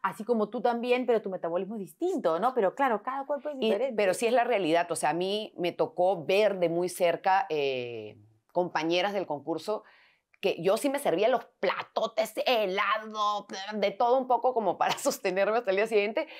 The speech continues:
Speaker 2: Y sí tenía compañeras que venían y me decían, "A ver, préstame tu helado". Lo olían, ah, ya, y con eso. O sea, y comían muy poquito, una lechuguita por ahí, pollito,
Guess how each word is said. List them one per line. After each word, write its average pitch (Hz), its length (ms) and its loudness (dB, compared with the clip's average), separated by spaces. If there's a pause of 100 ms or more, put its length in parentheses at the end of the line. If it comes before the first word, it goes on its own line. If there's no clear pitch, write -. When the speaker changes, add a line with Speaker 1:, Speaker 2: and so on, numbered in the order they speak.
(420)
Speaker 2:
Y 175 180 -2
sí 196 160 -6
tenía 208 280 0
compañeras 185 420 -2
que - 60 -8
venían 170 280 0
y 185 40 -2
me 170 60 -2
decían, 180 220 -4
"A 208 40 -4
ver, 240 160 -2
préstame 269 300 -6
tu 233 80 -2
helado". 160 380 0 (720)
Lo 160 160 0
olían, 131 480 -2
ah, - 600 -10
ya, 135 240 -6
y 160 140 -4
con 160 160 0
eso. 208 340 -4 (240)
O - 60 -20
sea, 151 120 0
y 147 60 -2
comían 190 440 0
muy 311 460 4
poquito, 180 440 -2
una 220 120 -2
lechuguita 233 640 -2
por 190 140 2
ahí, 175 320 2
pollito, 175 720 -2